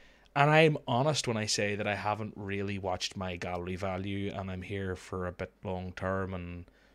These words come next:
seeing where these competitions go and trying to compete at the top and seeing what happens. But you have to, we have to acknowledge that for, like, the bulk of players or people who come in and they are maybe more focused on the money side of it, or playing on a budget of <clears throat> two, three, four hundred quid, got in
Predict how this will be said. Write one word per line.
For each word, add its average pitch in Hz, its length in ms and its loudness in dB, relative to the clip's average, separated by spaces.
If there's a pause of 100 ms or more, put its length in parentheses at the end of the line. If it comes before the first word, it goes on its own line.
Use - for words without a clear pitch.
(160)
seeing 98 280 -2
where 98 120 -2
these 98 160 -2
competitions 101 640 -4
go 104 300 -4
and 90 180 -8
trying 95 160 -8
to 98 40 -6
compete 101 280 -6
at 104 60 -10
the - 60 -14
top 104 360 -4
and 90 340 -10
seeing 101 500 -6 (120)
what 95 160 -4
happens. 117 500 -2 (1160)
But 135 100 10
you 143 80 8
have 190 220 12
to, 120 440 6 (380)
we 143 80 2
have 170 220 10
to 147 100 8
acknowledge 123 500 6
that 120 160 6
for, 117 200 0
like, 110 240 2
the 110 80 -6
bulk 113 240 -2
of 95 60 -10
players 107 280 2
or 98 40 -8
people 117 200 -4
who 113 80 -2
come 113 220 -2
in 107 80 -2
and 107 100 -2
they 104 60 0
are 104 140 2
maybe 127 260 0
more 117 160 0
focused 110 340 -6
on 101 60 -4
the 101 60 -4
money 101 200 -2
side 104 240 0
of 101 80 -2
it, 104 140 -2
or 92 200 -2 (920)
playing 120 240 0
on 107 100 -2
a 104 60 -2
budget 107 280 -2
of 101 240 -4 (200)
<clears throat> 113 200 -10
two, - 160 -4
three, 113 200 -4
four 101 200 -4
hundred 104 220 -4
quid, 110 320 -2
got 107 160 0
in 104 300 -4